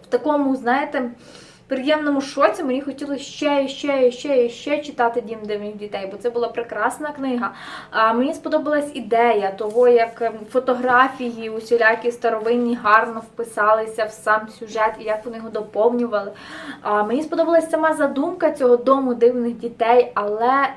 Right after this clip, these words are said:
те, що відбувалось далі, Я не знаю, можливо, я не права, але мені здалося, що Ренсом Рік зрозумів, що його книга стала бестселером, і він вирішив, «Хм, не написати ще дві?»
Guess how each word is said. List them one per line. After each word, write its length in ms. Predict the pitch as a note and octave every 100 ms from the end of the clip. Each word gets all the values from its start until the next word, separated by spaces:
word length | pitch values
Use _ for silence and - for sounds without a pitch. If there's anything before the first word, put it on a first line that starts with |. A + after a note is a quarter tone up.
| - _
те, 160 | B3 B3
що 180 | - G#3+
відбувалось 560 | G3+ G#3 A3 G#3+ G#3
далі, 420 | - A3+ F4 F4 - - _ _ _ _ _ _ _ - - - - - -
Я 120 | D#4+ C5
не 100 | C5+
знаю, 320 | D4+ B3 G3+
можливо, 280 | G#3+ E4 A4+
я 200 | F#4+ F#4
не 80 | G4+
права, 320 | C4 B3+ A#4+
але 160 | B4 C#4
мені 140 | D4+
здалося, 260 | C#4+ D4+ G#4
що 180 | D#4
Ренсом 480 | C4 D#4+ E4+ - C#4+
Рік 200 | D4 D#4+
зрозумів, 420 | C#4+ C4 B3+ D4+
що 140 | D#4+ C#4
його 180 | C4+ C#4+
книга 340 | C#4 C#4 C4+
стала 300 | - C4 A#3+
бестселером, 760 | A#3 A#3+ B3 D#4 G#4 E4 B3 -
і 80 |
він 200 | A#3+ E4+
вирішив, 440 | C#4+ D4+ D4+ D4 C4+ -
«Хм, 220 | G#4+ F4+
не 80 | C4+
написати 420 | C4+ D4+ A#4+ C5
ще 560 | C5 - - F4 B3 G#3
дві?» 260 | G3+ G#3